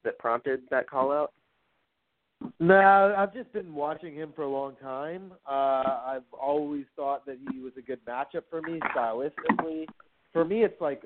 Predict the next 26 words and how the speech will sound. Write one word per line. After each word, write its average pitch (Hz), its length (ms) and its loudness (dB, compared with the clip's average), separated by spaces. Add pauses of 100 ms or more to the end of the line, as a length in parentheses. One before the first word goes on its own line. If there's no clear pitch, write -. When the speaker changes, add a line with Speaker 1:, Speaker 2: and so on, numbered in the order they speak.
Speaker 2:
a 127 180 -6 (960)
beautiful 139 420 -2 (120)
fight. - 200 0 (100)
For 131 80 -2
him, 190 240 4
it's 160 120 0
a 143 40 -4
nightmare 117 520 -8
fight. 95 200 -8
It's 101 140 -6
a 113 60 0
horrible 117 460 8
fight 107 220 -2
for 104 120 -6
him. 101 240 -4 (360)
Um, 107 400 4
but 127 200 4
for 135 140 -4
me, 175 180 2
it's 139 200 4
great. 160 260 2
Like, 113 160 -10
he's 113 160 -12
ranked 143 320 -4
above 135 340 0
me. 151 260 -8